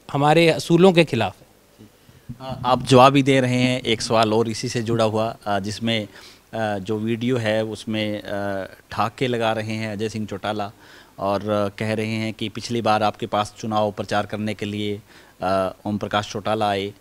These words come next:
Speaker 2: और वो, उन्होंने ये कहा कि वो अंतिम बार वोट मांगने आए हैं और उन्होंने ये कहा कि मेरी आएगी के रख हुआ के थे और उसके बाद जो है अब फिर वोट मांगने के लिए आ गए।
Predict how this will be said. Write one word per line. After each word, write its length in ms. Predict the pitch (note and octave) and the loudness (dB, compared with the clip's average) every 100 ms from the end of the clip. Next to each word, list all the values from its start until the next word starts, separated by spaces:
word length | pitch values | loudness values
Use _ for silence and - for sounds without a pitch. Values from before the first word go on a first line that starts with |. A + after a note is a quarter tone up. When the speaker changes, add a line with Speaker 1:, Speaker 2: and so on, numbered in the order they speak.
| - | -12
Speaker 2:
और 180 | G2 G2+ | -8 -6
वो, 160 | G2+ G#2+ | -6 -4
उन्होंने 280 | G#2+ G#2+ | -4 -4
ये 140 | G#2+ A#2 | -4 -4
कहा 280 | G#2 G#2+ G#2 | -2 -4 -4
कि 200 | A2+ G#2 | -6 -6
वो 120 | G#2 | -4
अंतिम 360 | A2 B2 B2+ | -4 -2 -2
बार 160 | A2+ G#2+ | 0 -2
वोट 260 | G2+ G2+ G2+ | -2 -4 -4
मांगने 300 | G2+ G#2 G2 | -2 -2 -4
आए 120 | G2+ | -4
हैं 80 | G#2+ | -6
और 140 | G#2+ | -6
उन्होंने 280 | G#2 A2 G#2+ | -4 -4 -4
ये 120 | A2 | -4
कहा 200 | G#2 G#2 | -2 -2
कि 220 | G#2+ A#2 - - - A#2 | -2 -8 -8 -20 -8 -2
मेरी 240 | A#2+ C3 | 0 4
आएगी 340 | A#2+ B2+ B2+ | 6 6 4
के 120 | A#2 B2 | 2 0
रख 280 | A2+ - | 0 0
हुआ 140 | C3 G2 | -2 -2
के 140 | F#2 | -4
थे 240 | - F#2 G2+ - - - _ F#2+ | -8 -8 -10 -16 -20 -20 _ -4
और 180 | G2 | -2
उसके 300 | G2+ A2+ - | -4 -6 -4
बाद 300 | A2+ G#2+ A2+ | 0 4 2
जो 120 | G#2+ A2+ | 2 -2
है 180 | G#2+ | -2
अब 160 | A2 A2+ | 0 -4
फिर 220 | - D#3+ | 0 2
वोट 240 | C3 A#2+ G#2 | 4 0 0
मांगने 300 | G#2 G2+ F#2 | -2 -2 -4
के 100 | G#2 | -4
लिए 180 | G2+ | -2
आ 100 | F#2 | -2
गए। 200 | F2+ F#2 | -2 -6